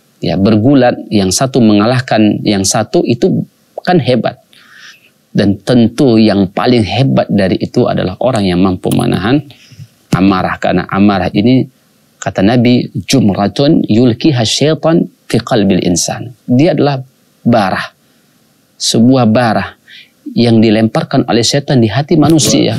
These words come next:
Dia itu orang bisa menggelegak, bahkan tidak, tidak teratur lagi perkataan dan perbuatan jika dia sudah emosi dan sudah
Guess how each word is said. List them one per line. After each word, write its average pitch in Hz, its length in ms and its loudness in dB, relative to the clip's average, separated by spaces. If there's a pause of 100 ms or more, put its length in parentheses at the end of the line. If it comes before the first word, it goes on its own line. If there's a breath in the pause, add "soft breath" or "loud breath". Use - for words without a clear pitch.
(160)
Dia 151 120 0
itu - 160 -2
orang - 240 2
bisa 110 160 -2
menggelegak, 104 880 2
bahkan 107 320 -2
tidak, 113 400 0 (640 loud breath)
tidak 120 320 2
teratur 135 480 -2
lagi 117 160 0
perkataan - 560 -6
dan 92 120 0 (280)
perbuatan 104 560 0
jika 92 240 0
dia 92 160 0
sudah 95 320 -2
emosi 98 560 0
dan 92 80 -4
sudah 98 320 -2